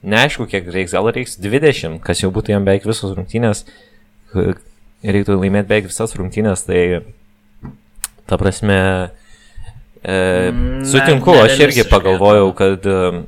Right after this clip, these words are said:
Speaker 1: nelabai gal verta jau čia stiprintis tokioj sezono stadijoj.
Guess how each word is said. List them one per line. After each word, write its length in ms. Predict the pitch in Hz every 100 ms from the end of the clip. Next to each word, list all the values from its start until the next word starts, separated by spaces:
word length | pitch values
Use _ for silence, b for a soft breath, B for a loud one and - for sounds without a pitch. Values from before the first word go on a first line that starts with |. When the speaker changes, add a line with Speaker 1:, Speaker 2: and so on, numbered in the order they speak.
| - -
Speaker 1:
nelabai 480 | 101 101 101 98 92
gal 160 | 101 87
verta 260 | 95 110 113
jau 80 | 98
čia 220 | - 87
stiprintis 800 | - 101 110 92 85 - - -
tokioj 300 | 90 92 101
sezono 380 | - 92 98 92
stadijoj. 600 | - - 101 110 98 87